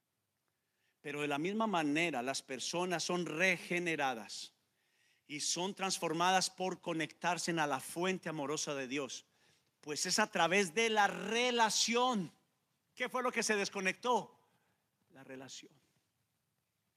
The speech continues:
Creer en un Dios sin tener relación solamente es opresión. Escúchenme. No sé si entendió eso.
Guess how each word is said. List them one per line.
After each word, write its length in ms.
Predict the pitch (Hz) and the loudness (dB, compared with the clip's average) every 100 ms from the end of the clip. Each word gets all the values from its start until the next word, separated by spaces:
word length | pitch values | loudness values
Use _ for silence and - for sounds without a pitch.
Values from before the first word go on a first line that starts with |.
| _ _ _ _ _ _ _ | _ _ _ _ _ _ _
Creer 680 | - 143 156 170 185 139 135 | -18 -10 -6 -4 -2 -4 -8
en 320 | - 143 135 151 | -10 -8 -6 -4
un 240 | 180 170 | -4 -4
Dios 560 | 151 175 151 - - - _ | -6 -4 -4 -8 -14 -16 _
sin 340 | - - 170 - | -12 -6 -6 -6
tener 280 | 147 151 | -6 -4
relación 640 | 160 180 156 - 180 202 196 _ - | -4 -2 -2 -2 -4 -4 -8 _ -12
solamente 1120 | - - 190 214 208 185 175 170 208 - 190 | -2 -2 -2 -4 -4 -4 -4 -4 -6 -6 -8
es 120 | 190 | -6
opresión. 760 | 196 - 185 - 180 226 175 - _ _ _ _ _ _ _ _ _ | -6 -6 -8 -6 -8 -14 -18 -20 _ _ _ _ _ _ _ _ _
Escúchenme. 800 | - - 311 320 330 269 302 262 _ _ _ _ _ _ _ - - - - - - - _ _ _ _ _ | -20 -16 -14 -10 -6 -6 -6 -14 _ _ _ _ _ _ _ -20 -20 -20 -20 -20 -20 -20 _ _ _ _ _
No 120 | - | -12
sé 140 | 151 - | -8 -6
si 140 | 190 | -4
entendió 460 | 170 160 135 127 127 | -4 -4 -8 -6 -6
eso. 240 | 127 - | -8 -14